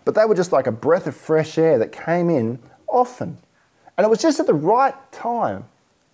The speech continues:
So he did it often, not once off, all right? Also, in verse eighteen, we see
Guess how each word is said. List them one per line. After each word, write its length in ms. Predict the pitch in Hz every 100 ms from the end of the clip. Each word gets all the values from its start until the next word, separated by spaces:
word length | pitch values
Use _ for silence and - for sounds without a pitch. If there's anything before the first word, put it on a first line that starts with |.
| _ _ _ _ _ _ _ _ _ _ _ _ -
So 120 | 185
he 80 | 196
did 140 | 240
it 60 | -
often, 540 | 196 247 - - - - _ _ _ _ _ _ _ _ - - _
not 220 | 247 -
once 320 | 165 180 -
off, 360 | - - - - _ _ _ _ - - _ -
all 160 | 123
right? 180 | 147 - - _ -
Also, 640 | 339 - - 107 165 320 - _ _ - -
in 140 | 202 214
verse 320 | 247 240 - -
eighteen, 640 | 170 156 - 220 160 120
we 140 | 135 160
see 500 | - 233 214 127